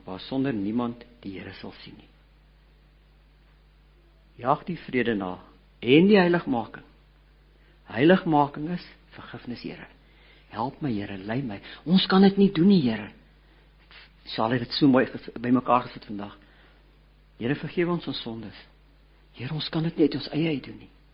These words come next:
Maar Here, U het vir ons 'n belofte in Filippense vier gegee. U gaan ons die krag gee. Wees ons genadig asseblief, Here.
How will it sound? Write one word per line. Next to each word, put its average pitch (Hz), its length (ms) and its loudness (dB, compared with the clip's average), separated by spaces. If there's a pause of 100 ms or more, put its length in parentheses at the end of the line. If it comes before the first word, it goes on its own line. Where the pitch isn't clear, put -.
(580)
Maar 143 120 8
Here, 214 180 12
U 220 80 6
het 208 100 0
vir 226 80 8
ons 220 120 6
'n 196 80 10
belofte 160 380 8
in 185 60 0
Filippense 180 640 2
vier 240 220 4
gegee. 101 360 -6 (680)
U - 40 -14
gaan - 160 -6
ons 123 140 -10
die 120 100 -16
krag 139 320 -8
gee. - 140 -20 (1400)
Wees 104 220 -10
ons - 140 -8
genadig 98 440 -6
asseblief, - 400 -20
Here. 95 260 -20